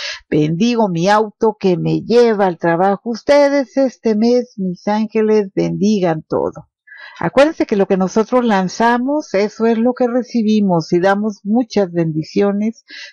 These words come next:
son las que vamos a recibir. Por eso es tan malo maldecir a nuestros enemigos o a la gente que no queremos,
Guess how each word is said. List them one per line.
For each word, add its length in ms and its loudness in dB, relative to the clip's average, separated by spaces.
son 380 0
las 180 0
que 160 -2
vamos 480 -2
a 80 0
recibir. 800 -4
Por 160 2
eso 240 2
es 240 -2
tan 380 4
malo 400 2
maldecir 720 0
a 100 0
nuestros 640 -2
enemigos 720 0
o 20 0
a 60 0
la 120 -2
gente 380 -4
que 120 -2
no 200 -4
queremos, 640 0